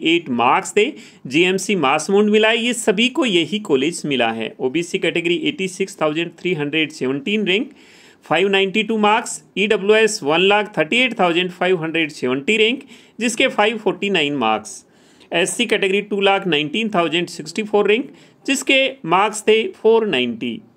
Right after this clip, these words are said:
एसटी कैटेगरी फ़ोर लाख फिफ्टी थाउजेंड नाइन हंड्रेड सेवेंटी फ़ोर रैंक, जिसके मार्क्स हैं थ्री सिक्सटी फ़ोर। तो ये गवर्नमेंट कॉलेज की कट ऑफ है। प्राइवेट कॉलेज यहाँ मिला है श्री रावतपुरा सरकार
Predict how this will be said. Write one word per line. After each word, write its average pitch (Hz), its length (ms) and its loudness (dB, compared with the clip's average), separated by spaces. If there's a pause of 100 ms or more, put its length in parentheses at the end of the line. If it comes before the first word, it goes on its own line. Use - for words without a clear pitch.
एसटी 156 320 0
कैटेगरी 165 460 -2 (360)
फ़ोर 226 200 4
लाख 226 300 2
फिफ्टी 180 260 0
थाउजेंड 196 400 2
नाइन 185 220 2
हंड्रेड 170 420 0
सेवेंटी 156 500 -2
फ़ोर 196 420 2
रैंक, 226 260 2 (360)
जिसके 269 320 0
मार्क्स 202 400 2
हैं 233 180 4
थ्री 202 260 -2
सिक्सटी - 540 -6 (220)
फ़ोर। 127 160 2 (920)
तो 208 60 2
ये 233 520 2 (400)
गवर्नमेंट 190 680 2 (420)
कॉलेज 185 400 2
की 233 180 -2
कट 190 180 0
ऑफ 202 220 0
है। 277 80 -6 (400)
प्राइवेट 233 440 2
कॉलेज 208 640 2
यहाँ 165 300 0
मिला 185 280 2
है 220 220 -2
श्री 247 400 -4
रावतपुरा 202 960 2
सरकार 190 680 2